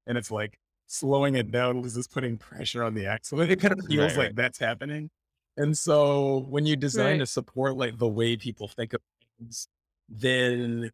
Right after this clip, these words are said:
Speaker 1: you end up getting
Speaker 3: Right.
Speaker 1: some advantages because, because you're leveraging assumptions that they already have. So there's less mental power that has to be put into understanding it, right? So you're, so it, it might be
Speaker 3: Yep.
Speaker 1: wrong, like, like a engineer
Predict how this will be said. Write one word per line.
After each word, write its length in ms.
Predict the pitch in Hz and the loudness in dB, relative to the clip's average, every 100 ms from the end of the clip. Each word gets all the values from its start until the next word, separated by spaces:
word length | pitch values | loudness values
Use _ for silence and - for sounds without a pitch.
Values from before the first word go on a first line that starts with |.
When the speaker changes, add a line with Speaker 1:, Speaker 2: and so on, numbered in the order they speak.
| _ | _
Speaker 1:
you 440 | 120 120 123 120 127 | -4 0 0 0 0
end 160 | 127 127 | -2 -2
up 120 | 110 | -2
getting 260 | 120 117 107 | 0 0 0
Speaker 3:
Right. 20 | |
Speaker 1:
some 180 | - 107 | -4 -6
advantages 720 | 98 120 135 104 101 101 98 | -2 0 0 -2 -4 -4 -6
because, 680 | 98 104 110 104 98 98 - _ _ - | -10 -8 -4 -4 -4 -8 -12 _ _ -2
because 140 | 151 139 | 0 2
you're 120 | 131 | 0
leveraging 680 | 113 120 120 123 110 107 107 | 2 0 0 0 0 -2 -2
assumptions 420 | 98 110 101 117 | -4 -6 -4 -4
that 100 | 117 | -4
they 60 | 117 | -2
already 220 | 120 123 123 | 0 0 -2
have. 220 | 131 143 | -2 -4
So 100 | 101 | -6
there's 200 | 104 101 | -6 -6
less 360 | 101 110 - - _ 107 | -4 -4 -4 -14 _ -8
mental 500 | 104 107 101 101 - _ _ | -6 -4 -4 -6 -10 _ _
power 440 | - 107 107 101 98 | -6 -2 0 0 0
that 140 | 95 | -2
has 180 | 101 95 | -2 -4
to 60 | 92 | -6
be 140 | 95 | -10
put 220 | 85 98 | -6 -2
into 400 | 95 90 - 87 | -2 -4 -10 -10
understanding 520 | 87 87 - 87 80 76 | -10 -10 -10 -10 -12 -14
it, 120 | 73 _ _ _ _ - | -20 _ _ _ _ -10
right? 200 | 95 90 | -6 -4
So 100 | 107 | -2
you're, 260 | 101 95 92 | 0 0 -2
so 160 | - 131 | -4 -2
it, 140 | 139 | -2
it 100 | 131 | 0
might 160 | 131 131 | 0 0
be 260 | 127 117 110 | 0 -2 -4
Speaker 3:
Yep. 140 | 104 _ - | -12 _ -6
Speaker 1:
wrong, 420 | 110 117 113 107 | 2 4 4 2
like, 180 | 104 101 | -2 -4
like 140 | 101 | -4
a 160 | 98 92 | -4 -4
engineer 640 | 104 107 98 101 98 92 | -4 -4 -2 -2 -2 -4